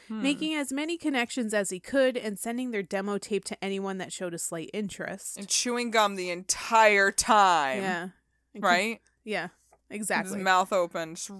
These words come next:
Speaker 1: real obnoxiously.
Speaker 2: That's, that's how you have to chew gum.
Speaker 1: Yeah.
Speaker 2: That's the only way to chew gum.
Speaker 1: Yep. I'm glad we know that. Thanks, Lars, for clarifying that for us.
Speaker 2: If we learned anything from Lars, it's how to chew gum obnoxiously. That tactic worked because in nineteen eighty-eight,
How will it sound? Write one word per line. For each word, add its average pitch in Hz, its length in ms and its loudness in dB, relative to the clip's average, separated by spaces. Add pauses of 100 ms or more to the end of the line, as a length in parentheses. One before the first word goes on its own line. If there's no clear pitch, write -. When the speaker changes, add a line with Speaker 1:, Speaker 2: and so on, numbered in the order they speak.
(100)
Speaker 1:
real 185 240 0
obnoxiously. 170 760 -4
Speaker 2:
That's, - 520 -2
that's 208 200 0
how 202 80 -4
you 180 160 -4
have 160 220 -8
to - 80 -20
chew - 180 -6
gum. 175 580 -4
Speaker 1:
Yeah. 190 320 0
Speaker 2:
That's 247 160 -2
the 214 140 2
only 240 140 0
way 180 140 0
to 165 100 -8
chew 175 160 -6
gum. 165 340 -8 (180)
Speaker 1:
Yep. 214 220 0 (600)
I'm 202 60 -14
glad 226 200 6
we 247 100 0
know 247 220 6
that. 170 340 4 (460)
Thanks, 240 340 2
Lars, 202 300 6
for 202 100 -4
clarifying 202 680 4
that 160 200 -2
for 165 160 0
us. 147 420 -2 (320)
Speaker 2:
If - 120 -20
we 233 100 -10
learned 233 220 -4
anything 220 400 -6
from 180 180 -14
Lars, 175 320 -6
it's - 140 -16
how 202 140 -8
to 180 120 -8
chew - 320 -10
gum 220 180 -6
obnoxiously. 190 800 -10 (220)
That 262 220 -6
tactic 294 480 -4
worked 320 400 -2
because 233 360 0
in 226 100 -2
nineteen 233 400 -6
eighty-eight, 233 480 -4